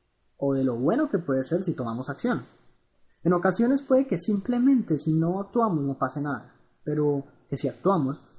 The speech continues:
logremos grandes resultados. Otra forma de pensar en las consecuencias, recordemos que obviamente también existen consecuencias positivas, es analizar el lado bueno de tomar acción hoy,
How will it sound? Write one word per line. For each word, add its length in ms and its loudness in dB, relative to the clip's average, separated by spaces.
logremos 300 4
grandes 300 -2
resultados. 600 -4
Otra 240 2
forma 260 2
de 60 -2
pensar 260 0
en 80 0
las 140 -4
consecuencias, 760 -2
recordemos 480 -6
que 240 -2
obviamente 640 0
también 280 -10
existen 420 -6
consecuencias 560 -8
positivas, 640 0
es 160 -8
analizar 480 0
el 120 2
lado 260 4
bueno 340 6
de 60 0
tomar 280 -2
acción 340 -4
hoy, 160 -4